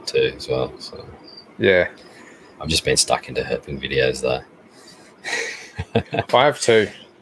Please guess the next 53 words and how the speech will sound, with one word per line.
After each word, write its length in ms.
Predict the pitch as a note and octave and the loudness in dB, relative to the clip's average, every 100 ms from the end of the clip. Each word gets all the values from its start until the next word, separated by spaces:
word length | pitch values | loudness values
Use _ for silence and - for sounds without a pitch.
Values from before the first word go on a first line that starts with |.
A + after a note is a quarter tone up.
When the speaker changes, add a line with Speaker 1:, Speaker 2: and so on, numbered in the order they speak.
| - - | -20 -6
Speaker 2:
I 160 | B2+ B2 | 2 4
have 200 | A#2 G#2+ | 4 0
too. 300 | - G#2+ G2 - A#3+ | 0 2 0 -4 0
I've, 260 | A#2+ A2+ A2 | 2 2 4
um, 320 | G#2 G#2+ G2 _ - - - - | 2 2 -6 _ -20 -20 -20 -8
yeah, 180 | - - - - | -4 -4 -4 -8
pretty 160 | - C3+ | 0 2
much 160 | A#2+ - | 4 4
rewatched 580 | A#2 A#2 A2+ - - | 4 4 2 2 4
all 160 | B2 A2 | 4 4
of 80 | G#2+ | 2
Ricky 220 | A2+ G2+ | 0 0
Mack's 260 | G2+ G#2 - | -2 -2 -4
stuff. 380 | G2+ G#2 - - _ - - - - | -2 -2 -4 -20 _ -20 -20 -20 -6
Speaker 1:
Yeah. 260 | D#2+ C#2+ - - _ - - _ _ _ | 0 0 -2 -18 _ -20 -20 _ _ _
Speaker 2:
He, 180 | D#3 F3 - _ _ _ _ - | 2 2 -2 _ _ _ _ 0
I 80 | C3+ | 2
think 160 | G#3+ | 4
we 100 | D#3+ | 4
were 80 | C3 | 4
talking 340 | - C3+ C3 A#2 | 6 2 2 2
about 220 | G#2+ G#2+ | 4 4
it 60 | G#2+ | 2
in 80 | |
the 80 | G2+ | -2
past. 400 | F#2+ G#2+ C3 - | -2 0 2 2
We 80 | C#3 | 2
were 80 | C#3 | 2
kinda 260 | C#3+ B2 | 2 2
like, 220 | A#2+ A#2 - | 2 0 0
you 60 | |
know, 100 | B2+ | 0
if 80 | A#2 | 2
he 100 | D#3 | 4
had, 180 | F#3+ E3+ | 4 4
like, 160 | B2+ A#2 | 0 0
a 40 | |
proper 460 | - - C#3+ C#3 A#2 | -4 2 4 4 0
film 340 | - A#2 B2 | 2 0 0
crew 220 | B2 B2 | 4 4
behind 360 | A2+ G2+ G#2+ G#2 | 4 4 4 2
him, 140 | G2 | 2
or 80 | G#2 | 2
not 260 | A2+ A2 G#2 | 2 4 4
even 140 | F#2 | 2
a 60 | F2 | -4
film 300 | - G#2+ A2+ | 0 0 2
crew, 220 | F#2+ F2 | 2 4
but, 140 | F#2 | 2
you 80 | F2 | 2
know, 160 | G2 G2 | 2 2
like, 160 | F#2 | 2
a, 200 | G#2 F#2+ | 4 2